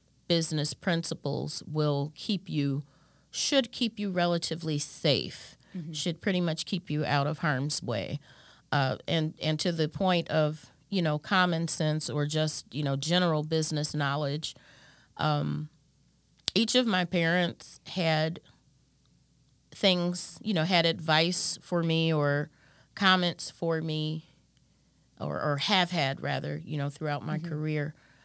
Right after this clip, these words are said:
Speaker 1: uh, comments or suggestions or perspectives that, um, may not have been industry specific,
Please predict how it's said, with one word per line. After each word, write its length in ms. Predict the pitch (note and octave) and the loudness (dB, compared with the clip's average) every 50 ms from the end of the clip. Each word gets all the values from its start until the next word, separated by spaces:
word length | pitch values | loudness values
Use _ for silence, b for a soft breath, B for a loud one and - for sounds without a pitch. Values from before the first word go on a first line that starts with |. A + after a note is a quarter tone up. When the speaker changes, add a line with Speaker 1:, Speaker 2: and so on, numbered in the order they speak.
| b b b b b | b b b b b
Speaker 1:
uh, 120 | - D3+ D3 | -4 -4 -4
comments 540 | - - F3 E3 D#3+ D#3+ D3+ D3 D#3 - - | -2 -2 0 0 0 0 -2 -2 -2 -2 -2
or 120 | D#3+ D#3+ | -2 0
suggestions 800 | D#3 - - D3+ D3+ D#3 D#3+ D#3+ D3+ - - - D3+ D3 D3+ D3+ | 0 0 0 0 0 2 2 4 4 2 0 0 0 0 0 -2
or 160 | - - D#3 D3+ | -2 -2 -4 -4
perspectives 880 | - - D#3 - - - D#3+ D#3 D#3 - - D#3 D#3 D3+ D#3+ D#3+ - B B B B B B B B B _ | -4 -4 -2 -2 -2 0 0 0 0 -2 -4 -4 -2 -2 -2 -4 -6 B B B B B B B B B _
that, 420 | E3 E3+ E3 E3 E3 D#3 - - _ | 2 4 4 4 4 2 0 -4 _
um, 560 | - D#3+ D#3+ D#3+ D#3 D#3 D#3 D#3+ D#3+ E3 E3+ E3 - _ _ _ _ _ _ _ _ _ _ _ | -2 0 0 0 0 0 0 -2 -2 -4 -6 -10 -14 _ _ _ _ _ _ _ _ _ _ _
may 200 | _ F#3 G3 F#3+ | _ 4 4 4
not 280 | F3 E3+ F3 F3 F3+ F#3+ | 6 6 4 4 4 4
have 260 | G3+ F#3 F3 E3 E3 | 0 -4 -4 -4 0
been 540 | E3+ F3+ F3 E3 D#3+ D#3+ D#3 D#3 D#3+ E3 D#3+ - _ _ _ _ _ _ | 2 4 4 4 2 2 0 -2 -2 -4 -8 -12 _ _ _ _ _ _
industry 680 | - G3+ F#3+ G3+ G#3 G3 G#3 G#3+ - - - A3+ A3+ A#3 | 0 2 2 4 2 2 2 0 0 0 0 -2 -2 2
specific, 760 | A3+ - - A3+ A#3 - - B3 A#3 - C4 C4 B3+ - | 0 0 2 2 2 2 2 2 0 0 -2 -2 -2 -6